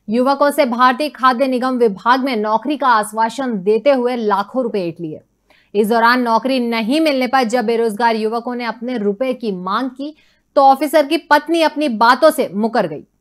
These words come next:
देहरादून में नौकरी के नाम पर झांसा देकर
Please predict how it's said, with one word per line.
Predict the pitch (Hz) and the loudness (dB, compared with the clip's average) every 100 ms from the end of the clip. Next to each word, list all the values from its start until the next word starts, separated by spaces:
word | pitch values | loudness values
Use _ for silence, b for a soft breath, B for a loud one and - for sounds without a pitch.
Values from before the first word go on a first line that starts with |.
| _ - | _ -8
देहरादून | 226 254 262 294 | -4 -4 -4 -4
में | 285 285 | -6 -4
नौकरी | 247 226 254 269 | -4 -6 -6 -6
के | |
नाम | 254 214 208 | -4 -6 -4
पर | 226 | -6
झांसा | 202 175 208 208 240 | -8 -12 -10 -6 -4
देकर | 190 165 | -4 -8